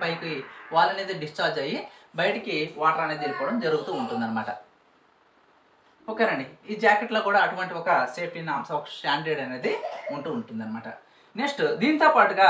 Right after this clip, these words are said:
ఈ పైన ఈ టాప్ డి-, డోమ్‌లోనే మనకు ఒకటి కనిపిస్తుంది సాఫ్ట్, దానికి ఒక ఎజిటేటర్, ఎస్ టైప్లో ఉండేటటువంటి ఎజిటేటర్ అనమాట. So, దీని యొక్క ఆర్పిఎం కూడా మ్యాక్సిమం ఎంత మెయింటైన్ చేస్తారు అనేసి అంటే,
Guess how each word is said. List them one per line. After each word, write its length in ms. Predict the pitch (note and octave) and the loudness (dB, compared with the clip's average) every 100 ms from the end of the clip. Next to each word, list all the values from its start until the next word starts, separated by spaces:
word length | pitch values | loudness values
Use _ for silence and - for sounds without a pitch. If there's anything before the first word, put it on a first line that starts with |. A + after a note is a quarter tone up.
| D3 - - - - _ A3+ | 8 6 -6 -20 -20 _ -6
ఈ 40 | B3+ - | -2 6
పైన 240 | B3+ E4+ D4+ A#3 | 6 8 6 8
ఈ 20 | A#3 A#3+ | 6 6
టాప్ 260 | - B3+ A#3 | 8 8 6
డి-, 140 | C#4 A3 | 0 6
డోమ్‌లోనే 480 | B3 B3 B3 F#3+ E3+ F3+ G#3 | 8 8 2 2 2 0 2
మనకు 200 | G#3 A3 | 2 2
ఒకటి 160 | G#3+ G#3 | 2 0
కనిపిస్తుంది 360 | G3+ F#3+ D#3+ - | -2 -6 -8 2
సాఫ్ట్, 340 | F3+ - - C4+ A3+ | 6 6 4 -2 2
దానికి 240 | - F3+ - | 2 2 -2
ఒక 80 | C4+ - - E3 | -2 -2 -8 -10
ఎజిటేటర్, 460 | D#3 B2 A2+ - - _ _ _ _ | -8 -6 -4 -6 -10 _ _ _ _
ఎస్ 160 | F3+ - | -8 -2
టైప్లో 240 | G3+ - E3 | -2 0 -4
ఉండేటటువంటి 460 | D3 C#3 C3+ A3+ - | -4 -4 -4 -4 -4
ఎజిటేటర్ 320 | A#2+ - A#2+ A2+ | -6 -8 -8 -6
అనమాట. 260 | A2 A2+ - - _ - - | -6 -8 -14 -18 _ -20 -2
So, 140 | D4 - - | 4 4 2
దీని 240 | F3 E4 F4+ | 0 -2 0
యొక్క 180 | E4 C#4 | 2 8
ఆర్పిఎం 420 | - C#4 D4 C4+ A#3 | 8 8 4 0 2
కూడా 220 | G#3+ G#3+ | 4 4
మ్యాక్సిమం 460 | G#3 A3+ A#3+ C#4+ A3+ | 6 4 4 2 0
ఎంత 140 | G#3+ | 0
మెయింటైన్ 400 | A#3+ A3+ A3 G#3 | 0 0 -2 -6
చేస్తారు 420 | E3+ E3 E3+ E3 D#3+ | -4 -2 0 0 0
అనేసి 240 | D3 C#3 D3 | -4 -6 -8
అంటే, 200 | E3+ | -4